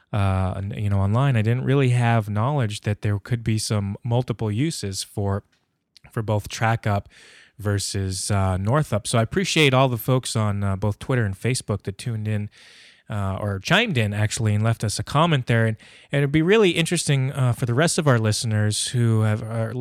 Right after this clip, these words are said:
you know, participating in this segment with us today, um, write into us, stuck mic avcast at gmail dot com, or,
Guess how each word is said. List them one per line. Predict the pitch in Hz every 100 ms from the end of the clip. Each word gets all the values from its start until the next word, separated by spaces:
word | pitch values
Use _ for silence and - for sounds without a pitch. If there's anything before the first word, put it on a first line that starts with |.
| -
you | 123
know, | 107 101
participating | - 123 147 - 135 123 117
in | 110
this | 104
segment | - 170 170
with | 127 107
us | 107
today, | - 110 110 - - - - - -
um, | 120 117 110 -
write | 175 202
into | 240 -
us, | 107 -
stuck | 151 143
mic | 147 143
avcast | 139 139 - 139 135 -
at | 110
gmail | - 127 131 127
dot | 120 -
com, | 131 127 135 139
or, | 117 110 107